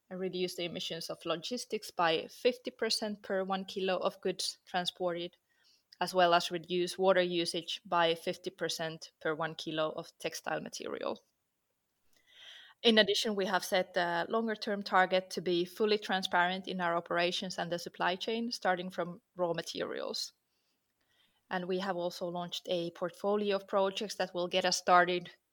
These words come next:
in our journey towards reaching these goals. And we recognize that there, we are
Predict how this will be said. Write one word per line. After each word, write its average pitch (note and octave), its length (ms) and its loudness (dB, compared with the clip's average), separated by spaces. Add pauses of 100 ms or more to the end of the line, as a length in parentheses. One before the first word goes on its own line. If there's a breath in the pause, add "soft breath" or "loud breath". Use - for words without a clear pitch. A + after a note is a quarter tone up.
in F#3 120 4
our F3 120 6
journey F3 540 4 (560 loud breath)
towards F3 440 6
reaching F3 360 0
these E3 220 2
goals. - 500 0 (120)
And F3+ 140 6
we F3 140 8
recognize E3 560 4
that E3 180 0
there, E3 240 0
we F3 160 2
are F3+ 180 10